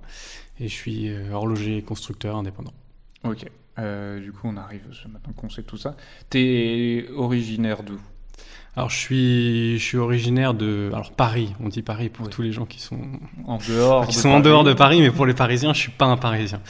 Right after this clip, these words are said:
Speaker 1: Je suis originaire du Vexin, c'est les, les jardins de Paris, au, au, au nord de, au nord de la capitale, à une vingtaine de minutes, euh, du centre de Paris. Et, euh, et voilà, j'ai grandi là-bas, à la, à la campagne. À la
Speaker 2: À la
Speaker 1: campagne,
Speaker 2: campagne.
Speaker 1: euh,
Speaker 2: Au vert.
Speaker 1: mi-campagne, mi-ville.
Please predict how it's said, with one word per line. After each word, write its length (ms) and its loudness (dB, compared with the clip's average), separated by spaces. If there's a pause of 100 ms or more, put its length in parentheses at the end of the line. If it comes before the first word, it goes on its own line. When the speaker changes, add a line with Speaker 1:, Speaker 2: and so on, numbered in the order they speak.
(300)
Speaker 1:
Je 40 -8
suis 440 -2
originaire 360 2
du 140 -2
Vexin, 500 -2
c'est 280 -8
les, 320 -6 (320)
les 100 -4
jardins 320 -2
de 60 -4
Paris, 360 -6
au, 160 -4
au, 360 -8
au 60 -4
nord 200 -2
de, 240 -12 (480)
au 60 -4
nord 100 -2
de 60 -2
la 80 0
capitale, 580 -6
à 240 -10
une 100 -10
vingtaine 300 -10
de 80 -8
minutes, 420 -10
euh, 160 -12 (720)
du 80 -8
centre 220 -4
de 60 -4
Paris. 380 -6 (1300)
Et, 240 -4
euh, 960 -8 (260)
et 40 -6
voilà, 260 -8
j'ai 100 -2
grandi 320 -4
là-bas, 260 -6
à 160 0
la, 120 -4
à 80 2
la 80 4
campagne. 380 -2 (220)
À 40 -4
la 60 0
Speaker 2:
À 20 2
la 60 2
Speaker 1:
campagne, 360 2
Speaker 2:
campagne. 240 2
Speaker 1:
euh, 40 8
Speaker 2:
Au 80 8
vert. 140 6
Speaker 1:
mi-campagne, 340 6
mi-ville. 420 6